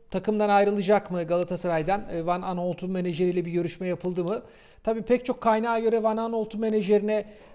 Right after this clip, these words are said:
takımdan ayrılması gerektiği bildirildi. Ama Van Aanholt öyle olmadığını söylüyor.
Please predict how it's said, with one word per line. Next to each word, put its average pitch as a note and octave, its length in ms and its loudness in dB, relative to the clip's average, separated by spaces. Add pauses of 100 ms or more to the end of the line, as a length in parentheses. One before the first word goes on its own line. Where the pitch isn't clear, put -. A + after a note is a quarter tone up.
takımdan A3 340 0
ayrılması G#3+ 460 4
gerektiği G#3+ 460 4
bildirildi. G3 520 2
Ama D#3+ 340 0
Van E3+ 240 0
Aanholt F#3+ 500 0
öyle F#3+ 200 4
olmadığını F3 500 6
söylüyor. B2+ 480 -6